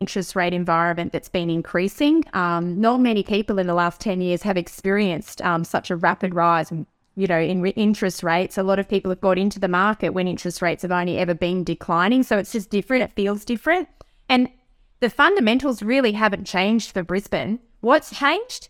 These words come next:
is consumer confidence. And the big thing that has influenced and swayed consumer confidence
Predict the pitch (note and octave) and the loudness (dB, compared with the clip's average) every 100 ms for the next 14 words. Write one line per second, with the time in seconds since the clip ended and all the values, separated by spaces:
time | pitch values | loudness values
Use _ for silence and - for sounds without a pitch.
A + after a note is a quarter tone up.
0 | _ A#3+ - B3+ A#3+ D4+ C4 - G#3 - | _ -6 -4 -2 0 2 2 2 -2 -2
1 | F3 - - _ _ - A3+ G#3 B3+ D4 | -4 -6 -12 _ _ 0 2 2 0 -2
2 | - - B3+ B3+ A3 A3+ G#3+ - G#3 - | -2 0 2 4 4 2 2 0 -4 -2
3 | A3+ A3+ - F#3+ F3+ - G3 G3+ F#3+ F#3+ | -2 -2 -2 -8 -8 -4 0 0 -2 -6
4 | F#3+ G3 F3+ - A#3 D4 F#4 A4+ G#4 - | -6 -4 -4 -2 -2 0 0 0 -2 -16